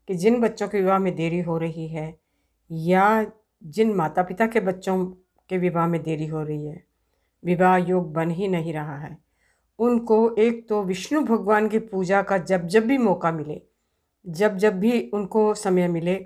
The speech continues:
उन्हें ज़रूर करनी चाहिए। चाहे किसी भी रूप में करें, अपने घर में करें, चाहे विष्णु भगवान के चित्र के सामने,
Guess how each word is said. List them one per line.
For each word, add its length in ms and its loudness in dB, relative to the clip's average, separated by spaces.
उन्हें 220 0
ज़रूर 280 -4
करनी 280 -8
चाहिए। 400 -12
चाहे 180 4
किसी 320 -2
भी 100 2
रूप 220 2
में 120 0
करें, 340 -2
अपने 280 -2
घर 220 -2
में 160 4
करें, 260 2
चाहे 320 -2
विष्णु 520 -6
भगवान 460 0
के 120 -8
चित्र 300 -8
के 100 -4
सामने, 480 -2